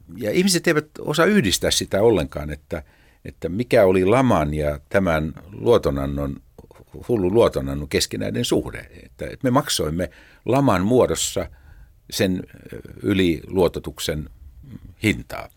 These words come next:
ja myöskin pankkikriisin, pankkikriisin muodossa. Ja tämä on minusta se, jota, joka, joka, kun puhun tästä kontekstista, niin, niin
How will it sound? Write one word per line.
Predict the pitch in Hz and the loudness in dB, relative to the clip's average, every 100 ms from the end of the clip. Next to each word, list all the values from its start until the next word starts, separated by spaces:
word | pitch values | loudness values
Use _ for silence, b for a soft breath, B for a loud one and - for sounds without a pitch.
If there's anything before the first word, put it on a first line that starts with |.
| - | -8
ja | 85 | -2
myöskin | 78 - 117 | -2 0 -2
pankkikriisin, | - 90 - - - - 76 65 _ - | 0 -2 -2 -12 -12 -10 -8 -10 _ -6
pankkikriisin | 82 - - 62 67 | -6 -6 -16 -16 -14
muodossa. | 65 - - - B B B B | -14 -16 -18 -20 B B B B
Ja | - | -2
tämä | 175 190 | 0 2
on | |
minusta | 170 156 143 | 0 -2 -2
se, | 143 | 0
jota, | 147 123 104 95 - - - 92 - | 0 2 2 2 0 -12 -8 -8 -6
joka, | 101 95 | -6 -2
joka, | 92 98 - 95 - - - | -2 -2 0 0 0 -16 -16
kun | - 101 | -6 0
puhun | 120 107 | 2 2
tästä | 85 - | 0 -2
kontekstista, | - 104 92 - - 67 - 76 | 2 2 2 -2 -6 -6 -8 -6
niin, | 76 71 80 | -8 -8 -10
niin | 82 76 | -10 -10